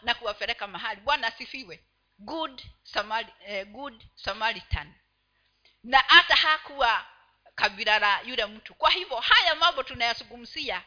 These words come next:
kama ni kushughulika kwa ajili ya mahitaji ya wengine kule nje, hata mahitaji ya kiroho, ni yale mambo ambayo tumedeposit na Mungu ametusaidia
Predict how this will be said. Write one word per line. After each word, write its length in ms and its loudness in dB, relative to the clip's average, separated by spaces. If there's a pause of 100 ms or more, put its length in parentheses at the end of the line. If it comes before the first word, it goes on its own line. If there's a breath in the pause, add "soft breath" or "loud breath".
(440 soft breath)
kama 320 6
ni 120 -6
kushughulika 840 -8
kwa 140 -8
ajili 260 -10
ya 100 -6
mahitaji 800 -6 (380)
ya 160 2
wengine 520 -2
kule 360 -10
nje, 360 -10 (760)
hata 280 6
mahitaji 500 -4
ya 80 -4
kiroho, 600 -8 (600)
ni 280 -12
yale 260 6
mambo 280 -4
ambayo 300 -8
tumedeposit 840 -8
na 160 -10
Mungu 380 -18
ametusaidia 1000 -6